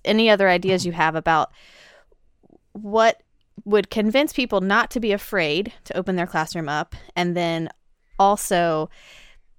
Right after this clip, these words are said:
this idea of, like, "Oh, well, I can't,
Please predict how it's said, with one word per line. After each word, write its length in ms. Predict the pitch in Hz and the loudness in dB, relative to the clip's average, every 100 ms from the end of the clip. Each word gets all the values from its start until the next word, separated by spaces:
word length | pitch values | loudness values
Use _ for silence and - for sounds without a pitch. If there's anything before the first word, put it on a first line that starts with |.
| - | -6
this 220 | 202 185 | -4 0
idea 420 | 190 175 190 185 170 | 2 2 2 2 4
of, 240 | 165 170 | 2 0
like, 320 | 180 156 - - | -2 -2 -4 -4
"Oh, 340 | 240 247 202 185 | 2 6 6 6
well, 160 | 185 - | 2 2
I 140 | 220 | 0
can't, 420 | - 247 208 180 | 0 -2 0 -2